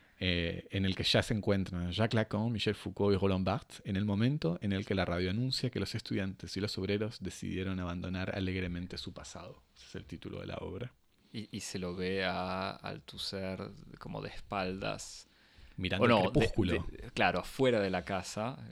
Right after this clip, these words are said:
Speaker 2: eh, se, se ve una escena en un salón donde están sentados Lévi-Strauss, Lacan, Foucault y Barthes, y Althusser, eh, que en esa época estaba todavía
Speaker 1: Es el último que está fuera de la dacha
Speaker 2: que está
Speaker 1: y que
Speaker 2: fuera.
Speaker 1: está mirando el, el atardecer y que duda en entrar en la, en la comodidad de la dacha.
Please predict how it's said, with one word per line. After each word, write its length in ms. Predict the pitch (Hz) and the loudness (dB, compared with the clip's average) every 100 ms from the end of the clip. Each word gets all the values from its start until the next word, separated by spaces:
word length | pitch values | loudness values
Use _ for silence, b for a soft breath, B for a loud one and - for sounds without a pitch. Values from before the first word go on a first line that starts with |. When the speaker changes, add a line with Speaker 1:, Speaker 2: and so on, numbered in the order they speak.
| - | -14
Speaker 2:
eh, 60 | - | -14
se, 180 | - - | -14 -12
se 160 | - 101 | -10 -8
ve 80 | |
una 180 | 98 101 | -8 -8
escena 280 | 101 98 98 | -8 -8 -8
en 60 | 101 | -4
un 60 | |
salón 400 | 95 101 92 95 | -2 -2 -2 -2
donde 160 | 104 92 | -4 -6
están 180 | - 92 | -8 -8
sentados 400 | 95 95 95 98 | -6 -4 -2 -2
Lévi-Strauss, 540 | 92 - - 104 95 | -4 -4 -4 -4 -4
Lacan, 320 | 95 98 104 | -4 -4 -6
Foucault 400 | - - - 95 b b b b b b - | -8 -10 -6 -6 b b b b b b -12
y 80 | 101 | -6
Barthes, 560 | 95 98 101 - - - b b b b _ | -2 -2 -2 -8 -18 -20 b b b b _
y 160 | - 90 | -8 -4
Althusser, 680 | 87 - 92 - 92 92 95 101 120 120 | -4 -6 -6 -4 -2 -2 -4 -6 -12 -14
eh, 160 | 104 - | -14 -12
que 120 | - | -10
en 20 | |
esa 180 | 90 90 | -6 -6
época 300 | 87 - - | -4 -6 -6
estaba 240 | - 90 | -6 -6
todavía 580 | 87 92 90 90 90 92 | -4 -6 -4 -4 -6 -2
Speaker 1:
Es 120 | - - | 0 4
el 120 | 135 | 4
último 320 | 160 107 98 | 4 2 0
que 80 | 101 | 0
está 180 | - 98 | 0 2
fuera 320 | 131 127 101 | 4 6 4
de 80 | 87 | 2
la 100 | 85 | 0
dacha 200 | 82 - | 0 0
Speaker 2:
que 120 | 131 | 0
está 140 | 180 | 0
Speaker 1:
y 40 | 92 | -2
que 80 | - | 2
Speaker 2:
fuera. 220 | 101 92 | 4 4
Speaker 1:
está 180 | 98 117 | 4 4
mirando 380 | 107 107 117 113 | 4 4 6 6
el, 160 | 95 | 6
el 360 | 90 92 - 85 | 2 0 -4 -4
atardecer 680 | 82 - 87 - 107 104 - | -4 -6 -2 4 4 4 0
y 60 | |
que 100 | 98 | -2
duda 300 | 92 139 131 | 4 6 6
en 80 | 90 | 4
entrar 400 | 87 85 87 85 | -2 -4 -2 -2
en 80 | 87 | -2
la, 160 | 85 87 | -2 -2
en 200 | 90 87 | -4 -2
la 180 | 85 | -4
comodidad 600 | 92 95 87 87 85 92 | -4 -4 -2 -2 -2 -2
de 60 | 90 | -2
la 100 | 82 | -2
dacha. 380 | 87 87 - | -2 -2 -6